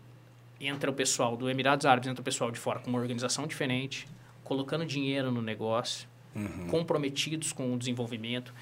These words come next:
Speaker 1: Eles abraçaram a arte marcial pra ele. Hoje o jiu-jitsu é matéria escolar no Emirados Árabes, né? Na grande maioria dos Emirados.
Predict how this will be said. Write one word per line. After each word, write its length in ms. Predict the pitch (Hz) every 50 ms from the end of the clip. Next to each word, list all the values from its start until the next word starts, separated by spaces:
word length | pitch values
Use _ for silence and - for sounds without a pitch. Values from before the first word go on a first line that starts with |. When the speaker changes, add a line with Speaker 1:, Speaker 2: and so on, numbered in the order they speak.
| - - - -
Speaker 1:
Eles 220 | 123 123 123 131
abraçaram 680 | 143 156 156 - - - - - 139 135 143 147 135 127
a 40 | 120
arte 160 | 123 - 123
marcial 260 | 117 117 - - 113
pra 160 | - 110 110
ele. 180 | 120 127 127 123
Hoje 280 | 123 131 139 135 131
o 40 | 127
jiu-jitsu 540 | 123 127 131 123 117 135 151 143 - - - -
é 120 | - 139 143
matéria 360 | 147 147 139 - 143 135 -
escolar 480 | - - - 165 147 139 135 135 139
no 80 | 135 131
Emirados 340 | 123 120 120 117 113 113 123
Árabes, 460 | 113 110 117 127 127 123 - - -
né? 220 | - 120 120 127 127 - - - -
Na 160 | 123 123 120
grande 280 | 113 123 127 139 143 139
maioria 260 | 143 135 131 131 127
dos 140 | 120 123 127
Emirados. 600 | 120 113 120 117 117 120 123 123 - - -